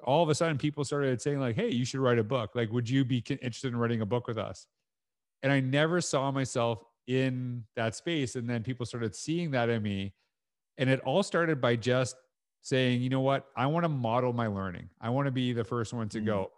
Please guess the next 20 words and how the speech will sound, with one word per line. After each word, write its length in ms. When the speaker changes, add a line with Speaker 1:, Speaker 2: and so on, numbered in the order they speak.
Speaker 1:
It 60
was 240
never 320
like, 240
"I 140
wanna 240
write 220
a 40
book." 400
And 140
it's 140
kinda 360
like 540
just 440
sitting 340
on 120
your 120
couch 320
one 200
day 400